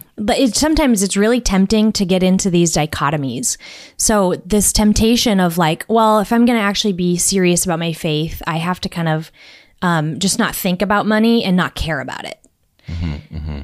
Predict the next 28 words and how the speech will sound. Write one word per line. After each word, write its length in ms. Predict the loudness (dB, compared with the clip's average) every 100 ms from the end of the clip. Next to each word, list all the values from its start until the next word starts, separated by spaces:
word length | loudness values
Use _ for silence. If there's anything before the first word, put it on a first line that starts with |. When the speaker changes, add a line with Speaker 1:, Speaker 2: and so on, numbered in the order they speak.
| -2
Speaker 1:
Instead 600 | 4 4 4 0 0 2
of, 400 | 4 2 0 -6 _ 0
no, 240 | 2 4
I 140 | 2 2
can 220 | 2 2
care 300 | 2 2 2
about 240 | 4 2
it, 160 | 2 0
but 80 | 2
I 40 |
can 100 | 2
care 180 | 2 2
about 140 | 2 0
it 60 |
rightly. 680 | -2 -2 -2 -4 -10 -10 -12 -18 _ _ _ _ _ _ -2
And 120 | 2
I 100 | 2
can 340 | 4 2 2 -2 _
use 460 | 2 4 6 4 -2 -8 _ _ _ _ _ _ _
wi-, 400 | -6 -2 0 0
wisdom 840 | 2 4 4 4 2 2 2 2 2
given 260 | 2 2 2
in 140 | 2
scripture 480 | 0 -2 -2 0 2
and 140 | 2
by 180 | 0 0
the 100 | 0
church 560 | 0 0 0 -2 -4